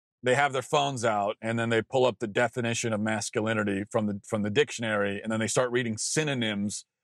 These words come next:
for masculinity or for masculine. And the synonyms are, like, macho, manly, strong, brawny, powerful. And then all the men, they react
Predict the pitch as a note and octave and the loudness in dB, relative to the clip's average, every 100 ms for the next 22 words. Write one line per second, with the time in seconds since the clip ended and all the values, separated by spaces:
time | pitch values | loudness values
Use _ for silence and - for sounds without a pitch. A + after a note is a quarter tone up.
0 | _ - B2 A#2+ A2 - B2 A2+ G#2+ G#2 | _ 0 2 2 0 0 2 2 0 0
1 | G2+ - _ _ _ - A#2 B2 A#2 B2 | -2 -4 _ _ _ -2 0 0 0 0
2 | B2+ - B2 G#2+ F#2+ F2+ F#2 _ _ _ | -2 -4 -2 -2 -2 -6 -12 _ _ _
3 | - A2+ A#2 D3 B2+ A#2 A#2 A2+ A2 G#2+ | -4 0 4 2 2 0 2 4 4 2
4 | - _ A2+ A#2 A2 A2 B2+ A2+ G#2+ G#2+ | -2 _ -2 2 2 0 2 4 6 4
5 | G#2+ A2 A2+ A2 G#2+ G2+ F#2+ - - B2+ | 2 0 0 0 0 0 -2 -6 0 2
6 | A2+ A2 G#2+ A2 F#2+ - A#2+ A2+ A2+ A2 | 4 2 0 -2 -6 -4 0 2 2 0
7 | A2 G#2 - _ - C3 B2 A#2 - A2+ | -2 -4 -8 _ -2 2 4 4 2 2
8 | G#2 _ _ _ _ _ _ _ - C3 | 2 _ _ _ _ _ _ _ -2 0
9 | C3 C3 D3+ D3+ C#3+ D3+ C3+ D3 D3 C#3 | 0 2 2 2 -2 0 4 4 4 2
10 | C3+ C3+ C3 A#2+ A#2+ A2 B2 A#2+ A#2 - | 0 0 0 0 0 2 2 2 2 -2
11 | - - - | -8 -6 -6